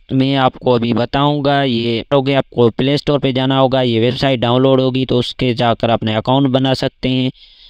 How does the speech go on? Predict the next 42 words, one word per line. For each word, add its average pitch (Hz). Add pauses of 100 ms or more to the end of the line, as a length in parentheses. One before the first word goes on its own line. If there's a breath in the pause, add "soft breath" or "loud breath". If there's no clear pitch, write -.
(120)
और 123
नीचे 120
रेफरल 123
कोड 135
भी 123
मैंने 127
दे 127
दिया 127
है, 127
जो 120
आप 113
उससे 127
करना 131
चाहते 127
हैं 123
तो 113
वो 113
कर 120
सकते -
हैं, 131
उससे 127
मेरा 123
फ़ायदा 127
होगा। 123 (520 loud breath)
तो 127
गाइस, 131
मैंने 131
कोई 139
सर्वे 135
नहीं 131
की, 135
मेरे 123
पास 117
कोई 131
भी, 127
भी 120
सिक्का 127
नहीं 123
बना, 127
मैंने 120
एक 120 (140)
सर्वे 135